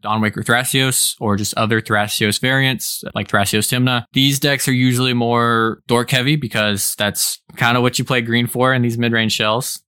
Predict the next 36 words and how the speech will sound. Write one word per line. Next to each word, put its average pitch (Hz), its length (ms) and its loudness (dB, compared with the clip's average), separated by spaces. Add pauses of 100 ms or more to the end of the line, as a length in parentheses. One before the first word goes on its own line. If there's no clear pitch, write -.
(100)
And 113 200 4
they're 120 80 4
gonna, 123 140 0
you're 131 120 2
gonna 127 100 0
see 131 120 0
a 123 60 2
lot 113 140 2
of 104 60 -10
creature 160 300 2
tutors 143 520 0
because 110 540 -2
those 120 260 2
are 120 80 0
a 120 60 2
lot 120 120 2
of 120 80 -4
their 123 120 0
value 120 320 0
engines. 123 340 0
Specifically, 127 640 0
you're 120 100 2
gonna 113 160 0
hear 110 160 0
about 107 320 0
Seedborn 120 520 0
Muse 120 480 0 (100)
with 117 240 2
Thrasios, 123 580 0
which 113 220 -2
is 107 420 -2
the 113 580 2 (120)
kind 139 200 2
of 131 60 2
most 127 280 0
absurd, 139 760 2